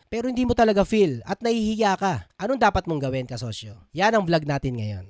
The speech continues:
Kaya tapusin mo hanggang dulo. Para sa mga may umuutang, may umuutang sa inyo, pero ayaw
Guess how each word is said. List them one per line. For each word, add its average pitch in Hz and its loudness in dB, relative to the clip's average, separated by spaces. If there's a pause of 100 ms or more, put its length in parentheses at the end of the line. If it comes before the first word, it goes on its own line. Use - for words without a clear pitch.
(100)
Kaya 175 -4
tapusin 208 2
mo 208 8
hanggang 180 2
dulo. 151 2
Para 247 10
sa 226 4
mga 131 0 (240)
may 202 2
umuutang, 202 4 (160)
may 160 2
umuutang 190 2
sa 180 4
inyo, 156 6
pero 220 8
ayaw 185 8